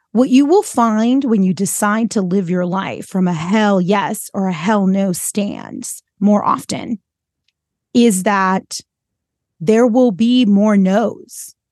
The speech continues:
probably more no's than you expect, because you're gonna find that you can only commit to a certain amount of things. This used to happen all the time when people would come into, like, Inspired Action or into the mastermind, and I would ask them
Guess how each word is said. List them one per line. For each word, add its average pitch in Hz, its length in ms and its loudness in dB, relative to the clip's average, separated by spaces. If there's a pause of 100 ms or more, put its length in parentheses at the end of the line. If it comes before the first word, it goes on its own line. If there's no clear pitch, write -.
(420)
probably 262 480 2
more 233 180 4
no's 196 320 2
than 185 160 -2
you 175 140 -4
expect, - 760 -12 (580)
because 214 240 2
you're 240 120 2
gonna 254 160 4
find 302 540 0
that 190 180 -2
you 202 100 2
can 226 160 0
only 320 320 2
commit 196 440 0
to 190 120 -6
a 196 60 -2
certain - 320 -6
amount 190 320 2
of 185 80 -2
things. - 600 -6 (440)
This - 180 0
used 285 200 2
to 233 80 -2
happen 214 340 0
all 202 100 2
the 175 100 -2
time 202 340 0
when 180 120 2
people 185 320 -4
would 175 160 -2
come 185 220 -4
into, 185 200 -4
like, - 220 -6
Inspired 190 500 -6
Action 247 540 0
or 185 80 -2
into 185 300 -4
the 185 100 -4
mastermind, 190 800 2
and 180 80 0
I 190 140 -2
would 190 120 0
ask - 300 -4
them 208 340 -2